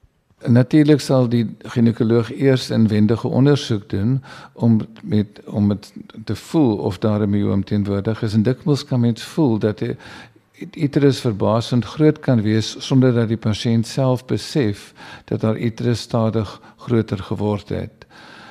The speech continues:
So mens kan die miome voel en dan kan ons die diagnose bevestig met 'n sonar of ultraklankondersoek. Dikwels met 'n inwendige sonarondersoek kan mens dan ook sien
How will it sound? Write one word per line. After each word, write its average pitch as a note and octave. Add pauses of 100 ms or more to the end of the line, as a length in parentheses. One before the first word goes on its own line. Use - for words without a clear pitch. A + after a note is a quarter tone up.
So A#2+
mens A2
kan A#2+
die A2
miome G#2+
voel C#3
en A#2+
dan A2+
kan B2+
ons A#2+
die A#2
diagnose A2+
bevestig A2+ (200)
met A2
'n G#2+
sonar C3
of -
ultraklankondersoek. A2+ (640)
Dikwels A#2+
met A#2
'n A2+
inwendige A2
sonarondersoek A2
kan B2
mens A#2
dan B2
ook B2
sien A#2